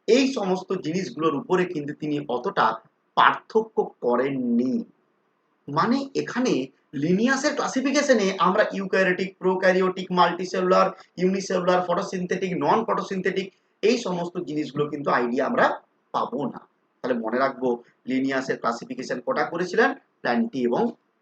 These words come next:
অ্যানিমেলিয়া। নেক্সট, এবারে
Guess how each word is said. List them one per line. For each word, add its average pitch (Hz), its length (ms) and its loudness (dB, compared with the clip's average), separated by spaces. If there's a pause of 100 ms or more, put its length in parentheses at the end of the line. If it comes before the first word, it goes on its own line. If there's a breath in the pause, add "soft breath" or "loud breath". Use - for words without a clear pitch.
(140)
অ্যানিমেলিয়া। 95 540 -12 (640)
নেক্সট, - 300 -8 (920)
এবারে 240 360 2